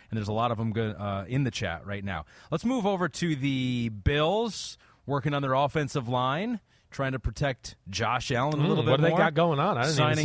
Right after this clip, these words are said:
Speaker 2: see this.
Speaker 1: former Cowboys guard Connor McGovern to
Speaker 2: Okay.
Speaker 1: a three-year deal.
Speaker 2: All right, yeah,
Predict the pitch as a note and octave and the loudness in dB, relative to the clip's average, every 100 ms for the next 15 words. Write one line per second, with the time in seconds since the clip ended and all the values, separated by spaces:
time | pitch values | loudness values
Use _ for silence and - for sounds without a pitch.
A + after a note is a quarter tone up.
0 | G3 E3 C#3 E3+ E3+ D#3+ - - E3 D#3 | 4 4 4 4 2 0 0 2 4 2
1 | D#3 E3 B2 A2+ D3 D#3+ D#3+ D3+ - D#3+ | 2 0 -2 2 4 4 2 -2 -4 0
2 | E3+ E3+ E3 D3+ C#3+ F#3 A#3+ A#3 D3 B2+ | 2 2 0 0 2 2 2 2 2 2
3 | D3+ E3 B2+ A2+ G2+ F#2 F#2 D#2+ B2+ G3+ | 2 2 0 -2 -2 -2 -4 0 2 2
4 | B3 A3+ C#3+ B3 | 0 0 0 0